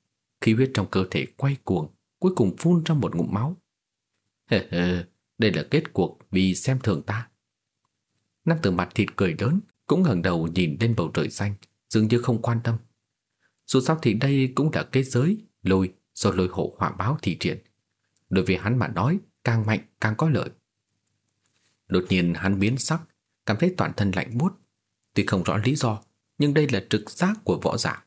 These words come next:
báo hiệu nguy hiểm lớn đang tới gần. Nam tử mặt thịt toàn thân run lên, kinh hãi nhìn về phía trước. Một Dung Hàng Vũ bị đánh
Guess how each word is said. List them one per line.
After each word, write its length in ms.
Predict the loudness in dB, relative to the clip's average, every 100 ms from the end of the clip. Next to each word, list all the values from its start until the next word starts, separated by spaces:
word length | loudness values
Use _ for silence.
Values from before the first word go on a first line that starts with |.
| _ _ _ -2
báo 120 | 2
hiệu 280 | 4 2 2
nguy 120 | 0
hiểm 240 | 0 -2 -2
lớn 300 | 0 2 0
đang 140 | -2 -2
tới 120 | -4 -4
gần. 140 | -6 -10 _ _ _ _ _ _ _ _ _ _ -20 _ _
Nam 140 | 0 2
tử 80 | 0
mặt 200 | 0 -2
thịt 120 | -4 -2
toàn 200 | -4 -4 -2
thân 240 | 0 0
run 240 | 2 2 2
lên, 220 | 0 -2 -8 _ _ 0
kinh 140 | 0
hãi 240 | 0 0 2
nhìn 340 | 4 2 0 -2
về 140 | -4
phía 100 | -4
trước. 220 | -2 -2 -4 _ _ _ _ _ _ _ _ _ _
Một 140 | -2 2
Dung 120 | 2
Hàng 200 | 2 2
Vũ 260 | 2 2 2
bị 260 | 0 -2 -2
đánh 280 | 0 0